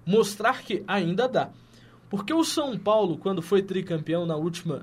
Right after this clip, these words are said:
né, quando foi tricampeão realmente no seu último ano ali, daquela sequência com o Muricy Ramalho, nesse mesmo momento ele estava a oito pontos do líder.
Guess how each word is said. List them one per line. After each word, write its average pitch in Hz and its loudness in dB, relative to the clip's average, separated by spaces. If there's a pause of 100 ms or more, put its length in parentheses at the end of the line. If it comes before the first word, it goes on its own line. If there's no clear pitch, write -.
né, 135 -4
quando 165 -2
foi 185 0
tricampeão 180 0
realmente 151 -2
no 156 -2
seu 151 -2
último 143 -4
ano 151 0
ali, 151 -2 (220)
daquela 170 0
sequência 185 -2
com 160 -8
o 156 -6
Muricy 151 -6
Ramalho, 139 -2 (460)
nesse 254 0
mesmo 262 2
momento 220 0
ele 240 -6
estava 226 0
a 220 4
oito 247 0
pontos 214 -2
do 254 -2
líder. 185 -2